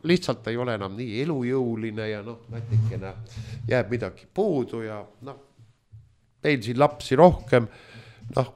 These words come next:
ütleme niimoodi, et, et kui on ema, isa ja kaks last, küll need lapsed ära toidavad, pole probleemi. Aga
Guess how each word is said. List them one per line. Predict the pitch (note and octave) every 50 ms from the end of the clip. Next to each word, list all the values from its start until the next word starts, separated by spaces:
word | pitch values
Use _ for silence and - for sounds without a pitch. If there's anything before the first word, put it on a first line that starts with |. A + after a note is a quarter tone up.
| A2+ A2+
ütleme | - D#3 D#3 - - A#2 G#2+ A#2 A#2+
niimoodi, | D#3 E3 D#3 C#3 A#2 A2+ G#2 A2+ A2+ G#2+
et, | - - - - - - - - - _ - -
et | A#2+ - -
kui | - B2+ B2+ B2
on | A#2+ A#2 A2+ A#2+
ema, | C3+ D#3 D#3+ D3 B2+ B2 C3 E3
isa | F3+ D#3 D3+ C#3 A#2+ A2+ A2 A#2+ B2
ja | A#2+ A#2
kaks | - - D3+ - - - - - D3+
last, | D#3+ D3+ - - - - - - - _ -
küll | B2+ B2+ A#2+
need | A#2 G#2 A#2+
lapsed | A#2+ - - A2+ G#2 G#2+
ära | G#2+ E2+ D2 D2
toidavad, | D#2 D2+ C#2+ - - - - _ _ -
pole | B2+ B2+ A2 F2+ D#2+
probleemi. | - D#2+ C#2 - F#2 F#2 D#2+ C#2 B1+ A#1 - - - - - - _ _ - _ _ _ _ _ _ _ _ _ _ _ _ _ _ _ - - - - - - - - - - _ _ _ _ _ _ _ _ -
Aga | B2+ C3+ B2 - - -